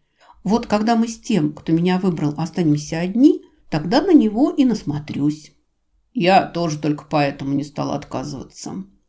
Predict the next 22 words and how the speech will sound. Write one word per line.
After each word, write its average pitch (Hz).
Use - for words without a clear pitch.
Меня 285
эти 381
слова 302
нисколько 311
не 262
удивляют. 165
Способность 240
манипулировать 214
чувствами 214
других 220
у 196
Ашидара 240
развита 214
необычайно 185
сильно. -
Он 262
с -
легкостью 160
эмоционально 165
надавил 156
на 151
гостей, 151